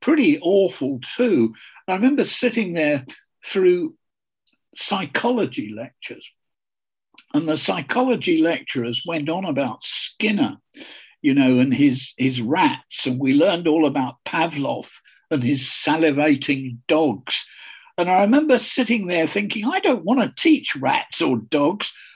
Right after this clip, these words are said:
I've come into this game to teach kids. Why the <laughs> hell am I sitting through all this stuff?" And so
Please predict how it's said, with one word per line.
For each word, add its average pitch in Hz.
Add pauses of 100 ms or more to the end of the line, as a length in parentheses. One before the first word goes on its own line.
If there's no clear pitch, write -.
(220)
I've 240
come 190
into 180
this 151
game 127
to 139
teach 220
kids. 240
Why 240
the 349
<laughs> -
hell 240
am 214
I 214
sitting -
through 185
all 175
this 214
stuff?" - (720)
And 180
so 196